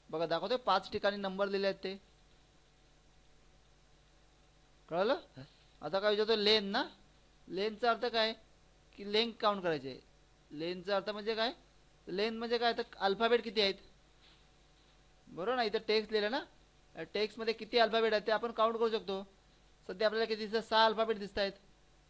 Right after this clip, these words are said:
पण कधी कधी समजा चुकून अशी space दिली असते इथून, समजतं ना? आता तिथून count होत आहेत का? नाही count होणार.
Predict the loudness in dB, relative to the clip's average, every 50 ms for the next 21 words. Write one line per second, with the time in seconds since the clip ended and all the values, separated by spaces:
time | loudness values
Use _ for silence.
0 | _ _ _ _ -18 -14 -14 -12 -8 -6 -6 -4 -2 -2 0 0 0 0 0 -2
1 | -4 -4 -6 -6 -6 -6 -6 -6 -10 -10 -4 0 2 2 2 2 0 0 2 0
2 | 0 0 -2 -2 -2 -2 -4 -6 -8 -10 -14 -18 -20 -20 -20 -20 -20 -20 -20 -20
3 | -20 -20 -20 _ _ -20 _ -20 -20 -20 _ -20 -20 -20 -20 -20 -20 -20 -20 -20
4 | -20 -20 -20 -20 -20 -20 -18 -18 -18 -20 -20 _ -20 -20 _ _ _ -16 -12 -10
5 | -10 -6 -2 0 0 2 0 0 -2 -6 -16 -20 _ -20 -20 -20 -20 -18 -16 -12
6 | -8 -6 -4 -4 -2 -4 -4 2 4 4 4 4 4 2 2 0 0 0 2 2
7 | 2 2 0 -4 -10 -20 -20 -20 -20 -20 -20 -20 -20 -20 -20 _ -20 -20 -20 _
8 | _ -8 -4 -2 0 0 2 2 2 2 0 0 0 0 -2